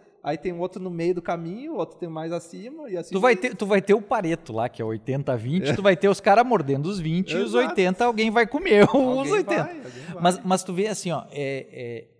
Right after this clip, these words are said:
Speaker 2: mas, mas eu acho que de-, tem, tem um pouco disso que é a mídia, ela, ela precisou um período pra entender também a mídia digital.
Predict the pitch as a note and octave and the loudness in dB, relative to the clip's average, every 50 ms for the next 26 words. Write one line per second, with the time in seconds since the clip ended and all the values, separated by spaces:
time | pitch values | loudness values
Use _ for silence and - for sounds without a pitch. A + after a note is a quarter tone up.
0 | _ - E3 E3+ F3 E3+ - F3+ F3+ F3+ G3+ G#3+ G#3 - - A3 G3+ - - - | _ -6 -4 -4 -4 -4 -4 -2 0 0 0 0 -2 -4 -10 -16 -16 -16 -18 -18
1 | - - D#3+ C#3+ E3+ D3 - - G3 G#3+ G3 - G3 G#3+ A#3+ G#3+ - B3 A#3+ - | -14 -10 -6 -6 -6 -4 -2 -2 -2 -2 -2 -2 -2 -2 -2 -2 -4 -4 -4 -4
2 | - E3+ C#3+ D3+ F#3 F3+ - - F#3+ _ - - F#3+ F3+ E3+ E3+ F3 F3+ F3+ F3+ | -6 -6 -6 -6 -8 -8 -10 -16 -20 _ -10 -6 -4 -4 -2 -2 -2 -4 -4 -6
3 | F#3 F3+ F3+ E3+ E3+ _ _ _ _ _ _ _ _ _ _ _ _ _ _ _ | -6 -8 -10 -12 -16 _ _ _ _ _ _ _ _ _ _ _ _ _ _ _
4 | _ - - C#3 C#3 D3 D#3 E3+ D#3+ D3+ F3+ F3+ F3 F3 E3+ E3+ E3+ D3 D3 D3 | _ -8 -6 -4 -2 0 0 0 0 2 2 2 4 2 0 0 0 -2 -2 0
5 | D3+ D3+ D3+ - - E3 D3 - - - - - - - - E3+ E3 D3 B2+ A#2 | 0 -2 -4 -4 -4 -4 -4 -4 -8 -12 -12 -12 -12 -12 -8 -6 -6 -6 -4 0
6 | B2+ C#3+ F3 A3 A#3 A#3 G#3 - G3+ E3 C#3+ C#3+ E3+ F#3 G3+ G3 - F#3+ F#3 F#3+ | 2 2 2 2 0 -2 0 2 2 2 2 0 0 -2 -2 -4 -4 -4 -4 -4
7 | F#3+ - G3+ F#3+ F3+ D#3 C#3 E3 F#3+ - A#3 A3 F#3 E3 E3+ F3 F3 F3+ E3 F3 | -2 -2 -2 -2 -2 -2 -2 -2 -2 -2 -4 -4 -2 -2 -2 -4 -4 -4 -4 -6
8 | F3+ E3+ F3 F3+ F#3+ F#3+ - E3+ C3 G#2+ F#2+ - _ | -6 -4 -4 -4 -4 -2 -2 -2 -2 -2 -4 -10 _